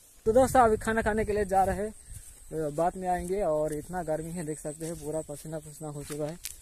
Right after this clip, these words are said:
और देख सकते हैं कितना हम लोग कटा है। यहाँ से, ये नहीं पका है, उधर पे, अ, यहाँ से,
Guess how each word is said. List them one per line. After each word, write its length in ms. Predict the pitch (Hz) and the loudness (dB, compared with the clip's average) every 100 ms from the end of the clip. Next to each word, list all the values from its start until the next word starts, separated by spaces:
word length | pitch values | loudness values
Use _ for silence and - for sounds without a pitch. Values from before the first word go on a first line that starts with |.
| - - - - 151 | -20 -20 -20 -14 -4
और 300 | 139 147 156 | 0 0 0
देख 220 | 156 - | -2 0
सकते 260 | 170 165 | -2 0
हैं 80 | 175 | 0
कितना 320 | 170 156 165 | 0 0 0
हम 180 | 160 151 | 0 0
लोग 120 | 160 - | 0 2
कटा 260 | 135 151 | 0 0
है। 200 | 147 175 - - - - - 147 | 0 -4 -8 -20 -20 -14 -8 0
यहाँ 240 | 143 156 | 2 2
से, 420 | 151 - - - | 0 -8 -8 2
ये 240 | 156 170 180 | 6 8 8
नहीं 200 | 165 170 | 6 4
पका 280 | 165 147 151 | 2 0 0
है, 180 | 185 - 165 | -2 -4 -4
उधर 280 | 139 156 | 0 0
पे, 180 | 160 165 | 4 2
अ, 1300 | 170 - - - - - - - 156 143 139 135 135 131 - - - - | 2 -4 -20 -20 -20 -20 -20 -8 -2 0 2 0 -2 -6 -8 -12 -8 -2
यहाँ 260 | 151 170 170 | 4 4 4
से, 300 | - 180 | 4 2